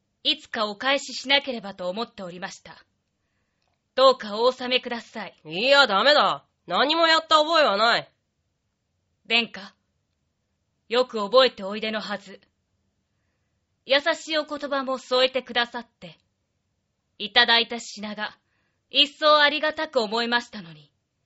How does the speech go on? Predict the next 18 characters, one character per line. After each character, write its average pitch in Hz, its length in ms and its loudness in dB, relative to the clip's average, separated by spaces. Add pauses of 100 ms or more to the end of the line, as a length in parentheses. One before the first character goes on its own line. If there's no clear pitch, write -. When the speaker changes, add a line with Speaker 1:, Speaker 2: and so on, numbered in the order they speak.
(380)
Speaker 1:
そ 220 220 -8
の 220 160 -4
香 214 240 0
り 208 140 -6
も 208 100 -8
失 196 200 -10
せ 208 40 -8
ま 208 140 -2
し - 120 -18
た。 - 160 -20 (2500)
お 220 140 -6
返 240 220 6
し 226 120 -10
い 220 60 -8
た 226 140 -4
し - 120 -16
ま 202 120 -14
す。 - 180 -20